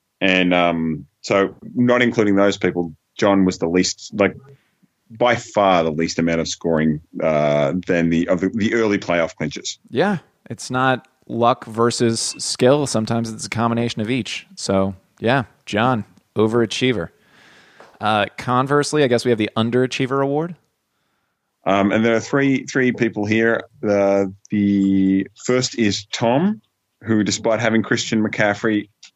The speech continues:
Speaker 1: having one of the all-time great fantasy seasons by a running back.
Speaker 2: Yeah.
Speaker 1: Uh, and a resurgent Amari Cooper s-,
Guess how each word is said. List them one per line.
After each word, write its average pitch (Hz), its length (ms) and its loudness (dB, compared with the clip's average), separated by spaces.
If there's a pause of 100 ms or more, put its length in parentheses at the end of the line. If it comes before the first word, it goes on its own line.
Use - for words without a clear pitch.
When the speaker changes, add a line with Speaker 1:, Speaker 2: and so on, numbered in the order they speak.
(100)
Speaker 1:
having 104 260 0
one 107 140 0
of 101 60 -2
the 101 100 -4
all-time 113 440 0
great 107 280 0 (340)
fantasy 110 360 0
seasons 98 420 0
by 104 180 0
a 98 60 2
running 101 260 0
back. 131 320 0
Speaker 2:
Yeah. 117 360 0 (260)
Speaker 1:
Uh, 92 380 0 (200)
and 104 340 2 (120)
a 101 200 2
resurgent 107 480 0
Amari 104 460 2
Cooper 110 360 -2 (220)
s-, - 480 -8